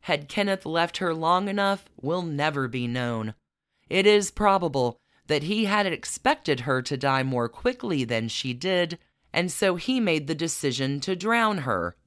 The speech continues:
which he did. Had he left her in her bed, she might have well been dead in the morning, or at least have suffered irreversible brain damage. And all of the insulin he had injected would have been absorbed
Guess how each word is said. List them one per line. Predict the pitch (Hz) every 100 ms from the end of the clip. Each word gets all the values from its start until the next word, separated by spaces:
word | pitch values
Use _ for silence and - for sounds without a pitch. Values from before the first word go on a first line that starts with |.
| _
which | - 110 104
he | - 123
did. | 120 160 156 139 117 113 - _ _ _ _ _
Had | 170 156
he | 175 170
left | 175 208 - -
her | 170 175
in | - 139 139
her | 160 151
bed, | 170 185 147 139 139 _ _ -
she | - 185
might | 208 214 214
have | 220
well | 202 233 214
been | 165 139 120
dead | 131 117
in | 113 113
the |
morning, | 113 113 113 107 107 _ _ _ _
or | 117 143
at | 170 165
least | 190 214 202 -
have | 185 175
suffered | - 214 214 147 143 -
irreversible | 143 139 160 147 135 127 156 143 165
brain | 156 202 208 208
damage. | 147 110 101 98 104 - - _ _ _ _ _ -
And | 143 151
all | 139 170
of | 190 190
the | 226
insulin | 226 233 - 151 139 127 123 - _ _
he | - 151 151
had | 160 147
injected | 120 160 165 202 - 170 156
would | 147 147 151
have | 156 139 139
been | 151
absorbed | 160 160 - 214 185 139 135 135